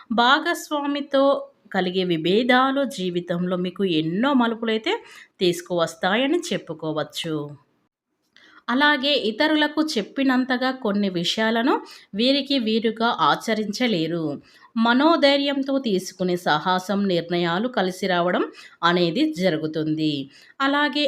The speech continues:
అనుభవం లేకుండా చేసే వ్యాపారాల వల్ల కొన్నిసార్లు వీరికి నష్టాలు అయితే వచ్చాయి. అలాగే ముఖ్యమైన విషయం ఏ-, ఏమిటంటే ఈ తులా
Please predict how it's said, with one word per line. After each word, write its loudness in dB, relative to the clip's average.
అనుభవం 2
లేకుండా -4
చేసే -4
వ్యాపారాల -2
వల్ల 0
కొన్నిసార్లు 4
వీరికి -4
నష్టాలు -2
అయితే -2
వచ్చాయి. 0
అలాగే 0
ముఖ్యమైన 0
విషయం -2
ఏ-, -2
ఏమిటంటే -4
ఈ -4
తులా 0